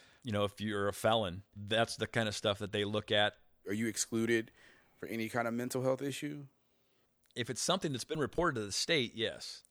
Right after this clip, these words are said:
Speaker 1: And I'll get into that in, in a second too, but that's basically it. Then, you know, so say you've found a firearm you wanna purchase.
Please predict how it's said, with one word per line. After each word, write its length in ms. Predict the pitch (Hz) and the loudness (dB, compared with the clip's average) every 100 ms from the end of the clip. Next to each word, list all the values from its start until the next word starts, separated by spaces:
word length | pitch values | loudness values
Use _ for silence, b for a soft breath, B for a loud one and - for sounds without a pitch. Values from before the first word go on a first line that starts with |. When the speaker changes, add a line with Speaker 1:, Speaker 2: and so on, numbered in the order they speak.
| - | -2
Speaker 1:
And 100 | 117 | 2
I'll 100 | 123 | 2
get 180 | 127 123 | 2 0
into 160 | 113 | 4
that 200 | 110 113 | 4 4
in, 100 | 117 110 | 0 -6
in 140 | 110 107 | -4 -4
a 40 | |
second 340 | - 113 98 - | 0 0 0 -4
too, 400 | 143 113 101 - _ | 0 0 -2 -6 _
but 380 | 113 113 120 117 131 | -4 2 4 2 0
that's 220 | 120 147 | 4 4
basically 600 | 135 131 135 117 107 107 | 4 2 2 -2 -2 2
it. 200 | 127 104 - | 2 2 -2
Then, 520 | 127 113 156 160 135 - | -4 0 2 0 -6 -6
you 100 | 131 | -2
know, 120 | 117 117 | 0 2
so 180 | - | 0
say 300 | 123 151 160 156 | 0 2 4 2
you've 500 | 135 123 117 - - - - - - | 2 0 0 -4 -12 -20 -20 -20 -6
found 280 | - 107 117 | 0 2 2
a 40 | 110 | 0
firearm 380 | - 117 110 | 2 4 4
you 80 | 110 | 0
wanna 160 | 107 101 | -4 -4
purchase. 460 | 107 101 92 95 | -2 -2 -4 -8